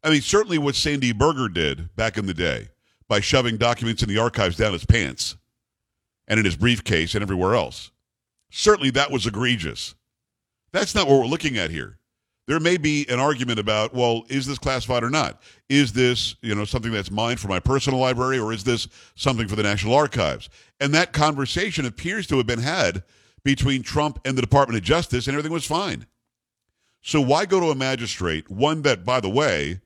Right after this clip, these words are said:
has a connection to Jeffrey Epstein? Why go to the magistrate and get this warrant signed or approved while you're still having conversations with the guy?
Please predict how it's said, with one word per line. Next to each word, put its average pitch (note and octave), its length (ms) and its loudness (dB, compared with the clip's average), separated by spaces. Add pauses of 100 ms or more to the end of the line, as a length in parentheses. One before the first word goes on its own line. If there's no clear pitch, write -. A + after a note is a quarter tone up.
(400)
has B2+ 200 2
a A#2+ 60 -4
connection A#2+ 400 -2
to G#2 60 0
Jeffrey G#2 360 0
Epstein? D2+ 540 -4 (600)
Why C3+ 240 2
go E3 200 0
to D3 220 2
the A#2+ 100 -2
magistrate A2+ 720 -4 (680)
and A#2 180 0
get C#3 200 0
this G#2+ 200 0
warrant A#2+ 420 0
signed G2+ 680 -2
or G#2+ 120 -2
approved F#2+ 560 0 (1500)
while C3 220 2
you're C#3 120 2
still C#3+ 200 4
having C3 180 0
conversations B2+ 640 2
with G2+ 100 0
the F2 80 -4
guy? C2+ 240 -4